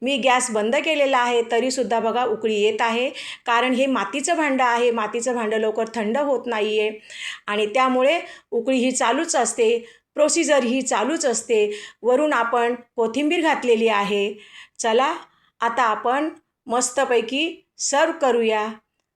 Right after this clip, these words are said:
चला, जेवूया आता आपण. किती छान आपलं वांगं दिसत आहे.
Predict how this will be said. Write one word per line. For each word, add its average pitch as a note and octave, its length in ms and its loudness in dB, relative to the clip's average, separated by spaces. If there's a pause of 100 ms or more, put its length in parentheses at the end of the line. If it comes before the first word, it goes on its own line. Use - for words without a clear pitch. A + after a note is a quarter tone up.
(180)
चला, A3+ 280 0 (180)
जेवूया A#3+ 400 4
आता G3 220 0
आपण. G3+ 400 -2 (300)
किती B3+ 280 -4
छान D4 320 0
आपलं B3 380 2
वांगं G#3 360 0
दिसत C4 320 -2
आहे. A3 400 0